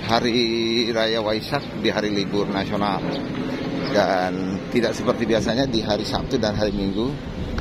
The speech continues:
eh, yang ramai sekali ya. Ini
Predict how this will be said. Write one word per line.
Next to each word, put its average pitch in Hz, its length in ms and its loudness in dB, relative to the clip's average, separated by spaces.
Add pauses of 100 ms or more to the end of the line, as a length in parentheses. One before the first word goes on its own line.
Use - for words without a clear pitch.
(400)
eh, 98 680 2 (120)
yang 98 480 0
ramai 113 320 2
sekali 113 480 0
ya. 95 120 -2 (960)
Ini 123 260 2